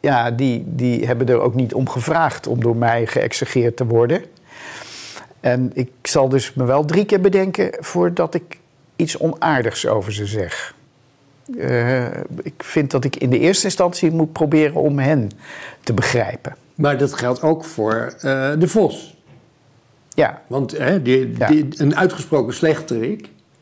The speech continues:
Speaker 1: Ja, gemengd, hè? Hij is
Speaker 2: Hè?
Speaker 1: wel heel intelligent, hij is heel geestig.
Speaker 2: Nou ja, hij heeft het goed
Speaker 1: Maar
Speaker 2: voor
Speaker 1: hij
Speaker 2: met
Speaker 1: is,
Speaker 2: zijn gezin.
Speaker 1: maar hij
Speaker 2: <laughs>
Speaker 1: is,
Speaker 2: Maar,
Speaker 1: hij is
Speaker 2: maar als je
Speaker 1: boosaardig.
Speaker 2: het, als je het achter elkaar zet, ik,
Speaker 1: Ja,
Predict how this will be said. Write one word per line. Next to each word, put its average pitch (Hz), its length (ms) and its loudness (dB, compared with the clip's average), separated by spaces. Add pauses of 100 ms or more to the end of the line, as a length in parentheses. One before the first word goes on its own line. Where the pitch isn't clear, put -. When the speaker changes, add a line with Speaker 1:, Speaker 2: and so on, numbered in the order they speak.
(200)
Speaker 1:
Ja, - 320 2 (260)
gemengd, 120 680 -2
hè? 160 320 0
Hij - 200 2
is 135 60 2
Speaker 2:
Hè? 196 60 -2
Speaker 1:
wel 151 220 4
heel 139 180 4
intelligent, 131 680 -2
hij - 140 2
is 110 80 -2
heel 120 160 2
geestig. - 680 -2
Speaker 2:
Nou 156 160 0
ja, 156 80 0
hij 156 80 2
heeft 160 180 0
het - 140 -8
goed - 260 -2
Speaker 1:
Maar 131 160 4
Speaker 2:
voor 135 100 2
Speaker 1:
hij 185 80 4
Speaker 2:
met 180 140 4
Speaker 1:
is, 185 60 -2
Speaker 2:
zijn 175 120 -4
gezin. 165 400 2
Speaker 1:
maar 123 520 2
hij 127 420 0
Speaker 2:
<laughs> 143 80 0
Speaker 1:
is, - 300 -2
Speaker 2:
Maar, 151 200 0 (300)
Speaker 1:
hij 147 260 2
is - 400 -4
Speaker 2:
maar 131 180 0
als 143 100 0
je 151 60 2
Speaker 1:
boosaardig. 151 380 2
Speaker 2:
het, - 80 -10
als 160 160 0
je 160 60 -2
het 160 100 -2
achter - 300 -4
elkaar 147 380 0
zet, 131 260 -4
ik, 139 160 -6
Speaker 1:
Ja, 208 220 2